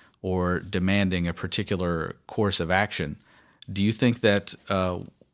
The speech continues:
the discussion, the broad discussion that goes on on the, on the internet is, is a, a counterweight to that? Or, as Brink asked, which side do you think is winning?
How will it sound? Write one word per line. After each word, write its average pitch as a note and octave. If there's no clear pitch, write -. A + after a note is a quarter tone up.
the F#2+
discussion, G2+
the G2
broad G2
discussion F#2+
that F2+
goes F#2
on F#2+
on F2+
the, E2+
on F#2
the E2+
internet F#2+
is, E2+
is F#2
a, G2+
a F#2
counterweight A#2+
to B2
that? G#2+
Or, F#2
as G2
Brink A2
asked, F#2+
which G#2+
side F#2+
do F2+
you F2
think F#2
is E2+
winning? F#2+